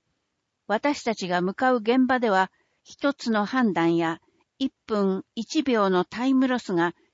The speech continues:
致命的となる場合があります。緊急を要するもしもが起こったとき、できるだけ早く到着し、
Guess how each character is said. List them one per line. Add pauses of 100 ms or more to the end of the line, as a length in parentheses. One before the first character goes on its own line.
(100)
致
命
的
と
な
る
場
合
が
あ
り
ま
す。 (920)
緊
急
を
要
す
る (240)
も
し
も
が
起
こ
っ
た
と
き、 (380)
で
き
る
だ
け
早
く
到
着
し、